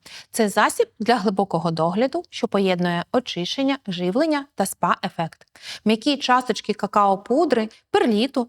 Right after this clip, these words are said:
та мигдального скрабу ефективно видаляють ороговілий шар шкіри, поліпшують мікроциркуляцію та стимулюють клітинне оновлення. Какао багате на антиоксиданти,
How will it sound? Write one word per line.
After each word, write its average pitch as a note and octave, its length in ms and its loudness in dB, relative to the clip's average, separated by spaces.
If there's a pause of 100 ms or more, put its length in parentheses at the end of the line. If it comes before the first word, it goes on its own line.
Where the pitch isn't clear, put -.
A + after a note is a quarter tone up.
та A3 80 2
мигдального G3 600 2
скрабу E4 480 0 (380)
ефективно F4 680 2
видаляють F#3+ 600 2
ороговілий F3+ 520 0
шар E3 180 -4
шкіри, C4 380 -2 (260)
поліпшують F4 540 0
мікроциркуляцію B3+ 1120 0
та A3+ 80 -2
стимулюють G3+ 580 0
клітинне A#3 600 -2
оновлення. F3 580 -2 (320)
Какао C4+ 480 4
багате G#3+ 460 2
на G3+ 180 2
антиоксиданти, G#3 960 0